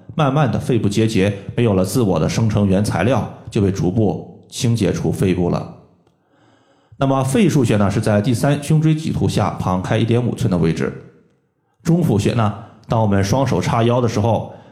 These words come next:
在我们胸前壁能够摸到一个就是类似于三角窝的东西，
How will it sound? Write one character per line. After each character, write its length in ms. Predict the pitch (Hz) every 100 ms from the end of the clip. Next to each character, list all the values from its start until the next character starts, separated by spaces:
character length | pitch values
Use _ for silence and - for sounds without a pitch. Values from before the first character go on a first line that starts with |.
| - -
在 140 | 127
我 60 | 117
们 140 | 110
胸 240 | 110 151 143
前 240 | 120 113
壁 360 | 151 160 - - - 104
能 80 |
够 140 | 117 110
摸 160 | 117 120
到 200 | 107 95
一 120 | 101
个 200 | 104 104
就 160 | 101 98
是 200 | 110 104
类 160 | 120
似 120 | 107 110
于 80 |
三 220 | 104 139 139
角 220 | 110 90
窝 180 | 131 151
的 80 |
东 180 | 113 104
西， 320 | 95 90 -